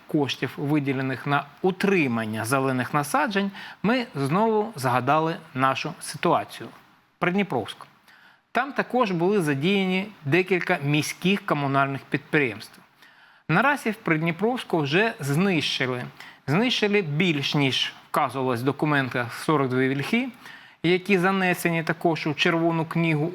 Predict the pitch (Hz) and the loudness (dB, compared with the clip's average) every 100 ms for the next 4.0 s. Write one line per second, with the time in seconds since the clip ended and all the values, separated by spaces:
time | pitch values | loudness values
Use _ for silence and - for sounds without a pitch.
0 | 160 147 147 147 147 156 147 - - _ | 0 0 0 -2 -2 -6 -6 -10 -20 _
1 | _ - 123 160 175 147 120 135 - _ | _ -4 0 0 0 -2 -4 -10 -20 _
2 | _ - 131 135 139 - 175 160 135 127 | _ -8 -2 0 0 0 0 0 0 0
3 | 190 160 127 - 131 131 113 170 214 | 2 0 -4 -4 -2 -2 0 -2 -2